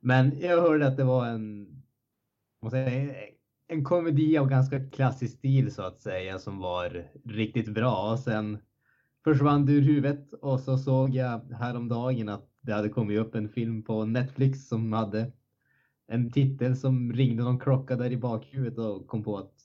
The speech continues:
just det, jag hade hört talas om den där filmen. Så att, eh, det var, det var därifrån jag fick uppslaget att vi skulle se den, helt enkelt. Filmen handlar om, eh, skådisen, den fiktionella så-, skådisen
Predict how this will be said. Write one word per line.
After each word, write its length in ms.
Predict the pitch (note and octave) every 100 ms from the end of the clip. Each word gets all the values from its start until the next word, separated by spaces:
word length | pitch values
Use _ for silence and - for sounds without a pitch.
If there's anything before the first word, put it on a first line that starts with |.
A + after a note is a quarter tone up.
| _ _ -
just 300 | G3 - -
det, 60 |
jag 80 | F#2+
hade 100 | C#3
hört 160 | C#3 C3+
talas 300 | A2+ C#3+ C3
om 60 |
den 100 | F2
där 100 | F2 F2+
filmen. 320 | B2+ G#2 D#2+
Så 80 | A2
att, 260 | G#2 - -
eh, 160 | G2+ G2 _ _ _ _ _ _ _ _ _ _ _ _ _ -
det 100 | D#3
var, 180 | F3 F3+
det 80 | F3+
var 140 | F3
därifrån 640 | D#3+ E3+ E3+ C#3+ D3 C3+
jag 160 | C3+ C3
fick 320 | C3+ - -
uppslaget 640 | C3+ C3+ C#3 - C3+ C3+ B2
att 60 |
vi 60 | A#2+
skulle 240 | C#3 C3
se 240 | C3+ E3 F#3
den, 80 | G2+
helt 160 | F2+
enkelt. 340 | F#2 F2 F#2+ F2 _ _ _ _ _ _ _ _ _ _ _ _
Filmen 340 | F3+ G3+ F#3+ F3
handlar 500 | F3 C#3+ D3+ E3+ - -
om, 520 | D3 C3+ C3 C3 B2
eh, 280 | B2 A#2 G2+ - _ _ _ _ B2+
skådisen, 600 | - D#3+ E3+ D3+ G#2+ A2+
den 160 | B2+ C3+
fiktionella 600 | D3 - D3 D#3 A#2 G#2
så-, 240 | A2+ G#2+
skådisen 640 | - B2+ A2+ G#2+ A2+ G#2+